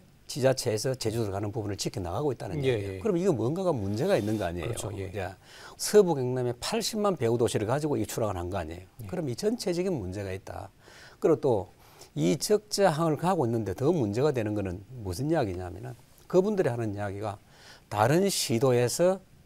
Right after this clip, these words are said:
Speaker 1: 운항사에 지원하는 것보다도 경상남도나 해당 사천시가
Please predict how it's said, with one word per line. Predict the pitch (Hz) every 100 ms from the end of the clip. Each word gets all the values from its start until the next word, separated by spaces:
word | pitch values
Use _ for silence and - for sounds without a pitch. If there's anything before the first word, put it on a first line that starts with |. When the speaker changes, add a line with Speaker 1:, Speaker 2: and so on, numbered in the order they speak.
| _ _ _ _
Speaker 1:
운항사에 | 113 123 127 131 107
지원하는 | - 117 110 104
것보다도 | 98 92 95 107
경상남도나 | 113 113 127 131 131 127 117 135 156 - - - -
해당 | 101 117 107
사천시가 | 101 - 113 117 107 110